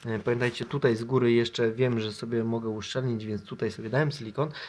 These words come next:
ale w tym miejscu sobie nie dałem silikonu. Dlaczego? Dlatego, że to jest tylko wypływ i generalnie on nie musi być szczelny, ale druga sprawa jest taka, że będę chciał tym przecież, e, sobie regulować, w którą stronę ma mi to lecieć woda, czy w tą, czy do przodu i tak dalej, tak?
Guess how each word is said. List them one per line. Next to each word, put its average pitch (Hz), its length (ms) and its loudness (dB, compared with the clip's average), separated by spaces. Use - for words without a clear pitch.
ale 107 180 -2
w - 80 -14
tym 131 200 -2
miejscu 123 260 -4
sobie 117 240 -6
nie 113 120 -2
dałem 113 220 0
silikonu. 117 560 -2
Dlaczego? 120 400 2
Dlatego, 120 360 2
że 117 100 -2
to 123 120 -2
jest 120 180 -2
tylko 147 280 2
wypływ 117 480 4
i 123 60 -4
generalnie 120 420 6
on 120 120 4
nie 123 100 4
musi 120 240 -2
być 110 160 -4
szczelny, 123 500 0
ale 117 200 4
druga 127 260 6
sprawa 113 300 0
jest 101 160 -2
taka, 139 380 4
że 131 220 4
będę 127 340 4
chciał 117 300 2
tym 120 220 0
przecież, 113 480 -4
e, 117 220 -2
sobie 104 320 2
regulować, 113 520 6
w - 60 -8
którą 120 260 4
stronę 113 380 0
ma 110 160 0
mi 113 160 -2
to 120 240 0
lecieć 127 340 2
woda, 139 300 6
czy 98 160 -8
w - 80 -14
tą, 135 300 4
czy 123 140 -4
do 107 120 -2
przodu 123 380 0
i 113 60 0
tak 107 180 -2
dalej, 95 260 0
tak? 117 260 4